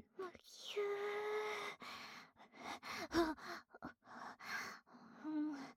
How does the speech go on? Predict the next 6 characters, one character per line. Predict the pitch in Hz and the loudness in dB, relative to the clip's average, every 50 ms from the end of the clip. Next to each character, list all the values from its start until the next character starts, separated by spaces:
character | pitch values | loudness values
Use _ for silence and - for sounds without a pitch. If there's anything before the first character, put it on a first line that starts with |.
| - - - - - - - - - _ _ _ - | -10 -10 -8 -8 -8 -10 -12 -12 -16 _ _ _ -6
い | - - 262 262 262 | 0 2 4 4 4
い | - | 4
子 | - - | 0 -8
だ | - - | -8 -8
よ。 | - - - - - - - - 1017 1047 - - 1077 - - - - - - - - - _ _ - - - - - - - - _ - _ _ _ _ _ _ - - - _ - 370 359 349 - - - _ - - 440 440 440 440 453 466 508 539 523 539 571 - - - - - - - - - - - - _ _ _ _ - - 392 - - - - 392 403 403 403 415 427 427 440 453 466 453 466 466 466 466 440 - - 571 605 605 587 - - - - - - _ _ _ _ _ _ _ _ _ _ - | -10 -10 -10 -10 -8 -6 -4 -2 0 0 0 -2 -4 -6 -8 -8 -8 -8 -8 -10 -12 -16 _ _ -6 -6 -6 -8 -16 -18 -18 -20 _ -20 _ _ _ _ _ _ -20 -20 -20 _ -16 -16 -16 -16 -16 -20 -20 _ -10 -6 -4 -4 -4 -2 0 2 2 2 2 0 -2 -4 -8 -10 -12 -10 -10 -10 -12 -14 -16 -20 -20 _ _ _ _ -4 -4 -4 -4 -6 -12 -8 -4 0 2 4 6 6 6 6 4 2 2 2 0 0 0 -2 0 0 2 2 2 0 -2 -4 -6 -10 -12 -16 _ _ _ _ _ _ _ _ _ _ -4
あ、 | - 285 - - 254 - - | -2 2 6 6 6 6 6